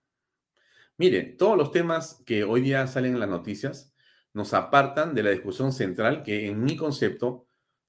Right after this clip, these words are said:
tiene que ver con lo esencial en este momento, que es siempre, en esta época del año, la discusión del presupuesto. Alguien me dirá que presupu-, que, que Castillo no sabe qué hacer con dinero. Eh, no, no está en duda ese tema.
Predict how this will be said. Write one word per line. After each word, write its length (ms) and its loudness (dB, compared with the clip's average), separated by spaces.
tiene 540 0
que 120 0
ver 440 0
con 180 0
lo 280 -2
esencial 1080 0
en 220 -4
este 220 0
momento, 580 -2
que 260 0
es 240 -8
siempre, 720 -2
en 140 -4
esta 180 -2
época 220 0
del 120 0
año, 280 -4
la 140 0
discusión 380 -2
del 80 -2
presupuesto. 600 -12
Alguien 220 6
me 60 4
dirá 180 4
que 100 -2
presupu-, 420 -4
que, 260 2
que 100 -2
Castillo 200 -2
no 80 -2
sabe 180 0
qué 60 -4
hacer 160 -4
con 160 -4
dinero. 340 -4
Eh, 260 -10
no, 340 2
no 140 2
está 160 -2
en 100 -2
duda 200 4
ese 160 0
tema. 360 -4